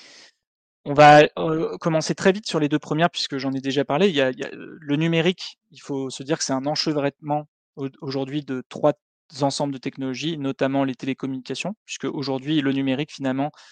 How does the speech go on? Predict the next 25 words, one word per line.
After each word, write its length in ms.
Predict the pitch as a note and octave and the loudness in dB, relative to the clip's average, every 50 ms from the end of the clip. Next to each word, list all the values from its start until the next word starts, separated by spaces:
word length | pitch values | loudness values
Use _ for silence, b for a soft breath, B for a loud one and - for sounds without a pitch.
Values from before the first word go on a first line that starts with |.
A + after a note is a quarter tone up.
| B B B | B B B
c'est 120 | B - - | B -10 -6
quand 100 | - C3 | -4 -4
même 140 | B2+ B2 - | -4 -4 -6
très, 220 | - - - E3+ D#3 | -4 2 2 2 2
très 180 | - - C#3 C#3 | 2 -2 -4 -4
lié 260 | C3+ C3+ C#3 C#3+ C#3 | -2 -2 0 0 0
à 60 | C3+ | 0
Internet. 500 | C3 B2+ - C3 B2+ B2+ C#3 F3 - - - | 0 -2 -4 -4 -4 -4 -4 -4 -6 -8 -12
Imaginez-vous, 880 | - - D3 D3 C#3 C#3 C3 C3+ D3 C#3+ D3 D3 C3+ C3+ C#3+ D3+ D#3 D3 | -12 -6 -2 0 0 0 0 -4 -6 -4 -4 -4 -6 -6 -8 -6 -4 -4
heu, 60 | C3 B2 | -4 -4
vos 200 | B2 B2+ B2 B2+ | -6 -8 -6 -6
ordinateurs, 640 | B2+ B2+ B2+ C3 C3 C3+ B2+ - - C#3 C#3 C#3+ C3+ | -6 -6 -6 -8 -8 -8 -6 -4 -4 -2 -2 -2 -4
votre, 400 | C3 C3+ B2+ - - - - B2+ B2+ | -6 -10 -10 -10 -10 -8 -8 -6 -6
heu, 40 | B2 | -8
smartphone. 520 | - - C3+ B2+ - - - C#3+ D3 C#3+ B B B B B B B | -8 -6 -8 -8 -6 -2 -2 -2 -2 -2 B B B B B B B
Si 160 | - - C#3 | -14 -12 -10
vous 60 | C3+ | -6
n'avez 200 | C3+ C3+ C3 C3 - | -2 0 0 0 2
pas 140 | - D#3+ | 4 4
accès 220 | D#3+ D#3 - - D#3+ | 4 4 2 0 -2
à 40 | D3 | -2
Internet, 360 | C3+ B2 - C3 C3+ D3+ D3 | -2 -2 -2 -2 -2 -4 -4
finalement, 460 | - - C3+ C3+ C3 C3 C#3 D3 D3+ | -6 -12 -10 -8 -8 -6 -6 -6 -6
vous 240 | C#3+ B2+ B2+ C3 B2+ | -8 -10 -14 -16 -12
n'avez 280 | B2+ C3 B2+ B2 B2 | -10 -8 -8 -6 -8